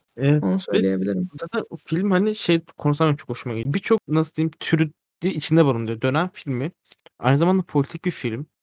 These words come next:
Speaker 2: Evet.
Speaker 1: Aynı zamanda kurgu konusunda gene şey yani, gitgelli bir flashback'li bir film yani baktığın zaman. E, zaten siyah beyaz bir film. E, hem karakter filmi hem hani gerçek olayların esinlenme, hani çok fazla komponenti var.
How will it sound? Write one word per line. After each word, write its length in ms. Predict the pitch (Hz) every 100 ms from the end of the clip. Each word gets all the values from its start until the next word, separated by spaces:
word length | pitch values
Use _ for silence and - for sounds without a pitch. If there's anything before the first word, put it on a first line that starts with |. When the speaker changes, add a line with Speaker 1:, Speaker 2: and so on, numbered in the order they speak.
| 269
Speaker 2:
Evet. 240 | 190 196 -
Speaker 1:
Aynı 260 | 120 135 139
zamanda 540 | 156 170 180 180 180 - _
kurgu 400 | - 139 135 160
konusunda 380 | - 160 - 165
gene 340 | 156 151 165 156 -
şey 300 | - 139 139
yani, 360 | 127 117 120 - - _
gitgelli 420 | 147 - 127 131
bir 60 | 151
flashback'li 640 | - 135 131 - 135 139 135
bir 40 |
film 280 | - 120 104
yani 300 | 95 98 104
baktığın 360 | 104 - 117
zaman. 240 | 107 127 -
E, 40 |
zaten 300 | 127 143 170
siyah 280 | 160 - 143 -
beyaz 240 | 143 139
bir 40 | 139
film. 320 | - 113 143 - _ - _ _ -
E, 160 | 135 165
hem 160 | 214
karakter 560 | - 185 190 - 208 214
filmi 500 | - 185 170 226 285 _ _ -
hem 260 | 202 208 - _ _ -
hani 260 | 127 139 160
gerçek 360 | - 135 170 156
olayların 420 | 139 139 143 151
esinlenme, 560 | 127 - 139 135 151 165
hani 180 | 135
çok 240 | - 165 -
fazla 220 | 160 139
komponenti 580 | 123 123 - 120 120 -
var. 180 | 151